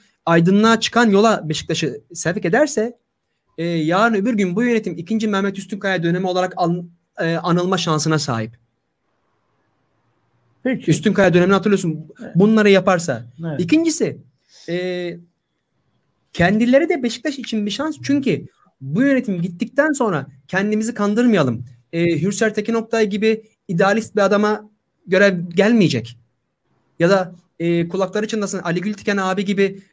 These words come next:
Speaker 1: eski efsane bir sporcuya görev gelmeyecek. Bunlar gittiği anda Allah korusun kulübü satışa götürecek,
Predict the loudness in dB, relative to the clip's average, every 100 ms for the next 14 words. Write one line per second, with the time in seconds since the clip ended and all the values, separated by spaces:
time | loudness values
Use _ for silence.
0 | _ -2 0 2 2 2 0 0 -2 -4
1 | -2 0 0 0 2 2 2 0 -6 -12
2 | _ _ _ _ _ -4 -2 2 0 -2
3 | -2 2 2 2 0 -2 -10 _ _ -2
4 | 2 0 2 0 0 -4 -2 -2 -2 -4
5 | -2 0 0 0 0 0 -2